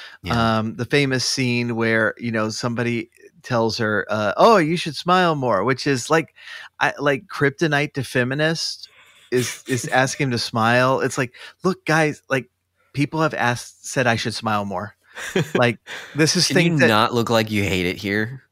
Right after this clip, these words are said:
Speaker 2: Right.
Speaker 1: please?
Speaker 2: This is, uh, these are, this is, these are things that people say in, like, to people, um, in life. And,
Speaker 1: <laughs>
Speaker 2: and, but
Speaker 1: But
Speaker 2: that
Speaker 1: your typical rebuttal is, "Do I look like a woman?" Right?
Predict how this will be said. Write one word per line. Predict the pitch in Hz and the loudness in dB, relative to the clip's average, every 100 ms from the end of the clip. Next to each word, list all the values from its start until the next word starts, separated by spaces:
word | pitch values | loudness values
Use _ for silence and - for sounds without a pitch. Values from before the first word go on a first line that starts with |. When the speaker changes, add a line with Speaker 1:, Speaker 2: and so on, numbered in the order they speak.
| - | -4
Speaker 2:
Right. | 175 170 | 2 2
Speaker 1:
please? | 107 113 | 2 0
Speaker 2:
This | 175 - | -4 -4
is, | 170 - | -4 -4
uh, | 120 151 131 120 - - _ _ _ _ | 0 4 4 0 -6 -20 _ _ _ _
these | 151 180 | 0 0
are, | |
this | 147 143 - | 0 -2 -4
is, | 165 - | -6 -4
these | 143 139 | -2 0
are | 151 | 0
things | 170 151 135 | 0 -4 -2
that | 131 - - - | -2 -2 -6 -8
people | - 165 - 127 | -4 -2 -2 -4
say | 117 - 175 127 90 | -2 0 2 2 -2
in, | 78 - 117 113 - 113 | -6 -4 -4 -4 -10 -6
like, | 117 113 - _ _ | -2 -2 -4 _ _
to | - 123 | -10 -8
people, | - 175 151 - - - _ _ - - _ - | 0 0 0 -2 -10 -12 _ _ -20 -20 _ -2
um, | 131 120 117 - | 2 2 0 -2
in | 123 113 | -4 0
life. | 120 143 98 - - - | 2 2 0 -6 -12 -6
And, | 127 127 120 - | -2 -2 -4 -4
Speaker 1:
<laughs> | 165 139 | -2 2
Speaker 2:
and, | 139 139 - - - - _ _ _ _ | 2 0 -6 -16 -20 -20 _ _ _ _
but | - 151 | 0 2
Speaker 1:
But | 139 | 4
Speaker 2:
that | 160 | 4
Speaker 1:
your | 214 | 4
typical | 233 190 185 170 | 2 2 2 4
rebuttal | 147 123 127 117 104 | 4 6 6 6 4
is, | 98 92 | 2 0
"Do | 113 | 2
I | 107 | 4
look | 104 101 | 4 2
like | 101 90 | 0 0
a | |
woman?" | 98 101 76 60 | 0 0 0 -2
Right? | 87 92 98 - | 0 0 0 -4